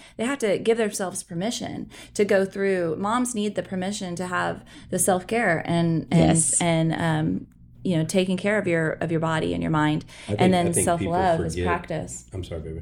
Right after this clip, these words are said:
Speaker 3: I think people forget about how much emotion gets trapped in the body and
Speaker 2: Yes.
Speaker 3: where the physical pain of that
Speaker 1: Mm-hmm.
Speaker 3: gets
Speaker 2: Yes.
Speaker 3: revealed.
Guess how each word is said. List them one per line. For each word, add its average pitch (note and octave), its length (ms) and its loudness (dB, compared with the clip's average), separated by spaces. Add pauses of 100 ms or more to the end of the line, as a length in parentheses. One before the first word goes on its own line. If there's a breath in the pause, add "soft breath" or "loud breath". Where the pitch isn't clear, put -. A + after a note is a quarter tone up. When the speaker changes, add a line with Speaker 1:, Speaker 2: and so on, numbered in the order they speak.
(120)
Speaker 3:
I G2 60 -2
think F#2+ 240 -2
people - 240 0
forget E2+ 640 4
about E2+ 560 0
how - 260 0
much F2 320 0
emotion E2+ 580 0
gets E2+ 260 -4
trapped E2+ 360 -2
in E2 80 0
the D#2+ 60 0
body D#2+ 420 2
and - 80 0
Speaker 2:
Yes. D#3 260 10
Speaker 3:
where E3 60 6
the - 80 6
physical E2+ 480 -2
pain E2+ 360 0
of F2 120 0
that E2+ 140 4
Speaker 1:
Mm-hmm. E3+ 100 2
Speaker 3:
gets F3 100 4
Speaker 2:
Yes. D#3+ 280 8
Speaker 3:
revealed. E2+ 380 2